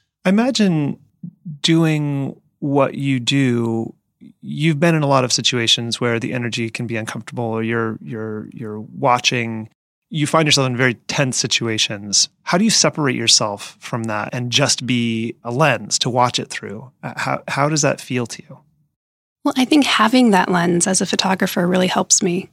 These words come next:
Speaker 2: Having that physical barrier on my face
Speaker 1: Yeah.
Speaker 2: as I'm photographing
Speaker 1: Yeah.
Speaker 2: really does disconnect you from what you're seeing because you are seeing it through a viewfinder.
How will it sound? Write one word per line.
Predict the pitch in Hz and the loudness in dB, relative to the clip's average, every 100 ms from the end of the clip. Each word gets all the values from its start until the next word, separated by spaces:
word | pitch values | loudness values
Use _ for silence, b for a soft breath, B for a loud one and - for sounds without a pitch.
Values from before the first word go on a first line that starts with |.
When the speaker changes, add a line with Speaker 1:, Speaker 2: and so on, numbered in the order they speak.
| _ _ _ | _ _ _
Speaker 2:
Having | - 214 220 | -2 2 4
that | 208 185 - | 4 2 0
physical | - 220 214 - 202 185 175 170 _ | 0 2 2 2 4 6 4 0 _
barrier | 185 180 185 180 175 170 165 - _ _ - | 2 4 4 4 6 6 4 -4 _ _ 2
on | 180 | 4
my | 175 165 | 4 4
face | - 175 294 - | 0 0 0 -2
Speaker 1:
Yeah. | 131 120 120 | -2 -2 -2
Speaker 2:
as | 165 | -2
I'm | 170 165 | -2 -2
photographing | 170 175 190 208 240 262 262 | -2 0 2 2 2 0 -2
Speaker 1:
Yeah. | 143 120 117 - _ _ - | -8 -10 -12 -16 _ _ -2
Speaker 2:
really | 208 233 233 | 2 4 2
does | 196 - 185 180 | 0 2 2 2
disconnect | - 175 - - 180 175 180 | 0 -2 0 0 0 -2 -2
you | 165 | -2
from | 165 175 165 160 160 160 - _ _ _ _ _ _ _ _ _ - | -2 0 2 2 2 0 -6 _ _ _ _ _ _ _ _ _ -4
what | 185 185 - | 0 0 2
you're | 175 170 | 0 0
seeing | - 175 170 | 0 2 2
because | 185 - 226 214 | 0 0 0 2
you | 214 | 2
are | |
seeing | 196 - 185 170 | 2 2 4 4
it | - | 0
through | - 208 196 185 | -2 2 4 4
a | 160 | 2
viewfinder. | 165 165 - 151 165 | -2 -2 -2 -4 -4